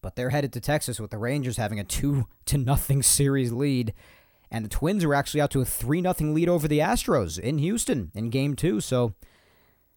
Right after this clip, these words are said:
we'll see how this one shakes out. See what the Astros do. Obviously, this is not the same Astros team of years past, no doubt about that, but I do still think they'll make it past this round, so that'll be interesting. But the Twins,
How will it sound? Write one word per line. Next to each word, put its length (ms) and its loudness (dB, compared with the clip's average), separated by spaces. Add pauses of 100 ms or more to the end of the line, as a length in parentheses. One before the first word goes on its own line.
(240)
we'll 60 -6
see 160 -2
how 120 2
this 200 0
one 120 0
shakes 320 -2
out. 260 -2 (160)
See 140 -10
what 80 -8
the 60 -2
Astros 420 -4
do. 160 -4
Obviously, 380 -2
this 160 -6
is 80 -4
not 160 -2
the 80 -8
same 260 -4
Astros 420 -6
team 200 -8
of 120 -8
years 260 -6
past, 380 -2
no 120 -6
doubt 240 -4
about 220 -6
that, 200 -4
but 120 -4
I 40 -4
do 220 -6
still 180 -4
think 200 -8
they'll 100 -6
make 160 -6
it 60 -10
past 260 -4
this 160 -12
round, 240 -6
so 80 -14
that'll 160 -6
be 120 -6
interesting. 500 -8 (100)
But 80 -14
the 80 -14
Twins, 480 -4